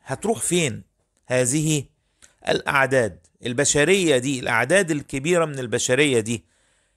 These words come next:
نهايتها هتكون إيه؟ كيف ستكون نهاية معظم البشرية في مرحلة ما قبل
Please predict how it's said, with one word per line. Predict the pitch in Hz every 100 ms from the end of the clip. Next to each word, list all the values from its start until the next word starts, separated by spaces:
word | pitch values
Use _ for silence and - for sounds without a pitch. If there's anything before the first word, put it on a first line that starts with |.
| _
نهايتها | - 131 143 160 220 - 151 143
هتكون | - - 165
إيه؟ | 151 139 117 - _ _ _ _ _ _ _ _
كيف | 180 220 202 - 156
ستكون | - 135 139 131 - 190 175
نهاية | 143 131 139 175 175 175 170 - - - _ _ _ _ _ _ -
معظم | 180 185 175 147 180 175 - -
البشرية | 143 135 127 - 135 151 151 110 - _ _ _ _ _ _ _ _ _ _ _ _
في | 135 139
مرحلة | 135 123 - 180 175 -
ما | 135 131 131
قبل | - 175 151 120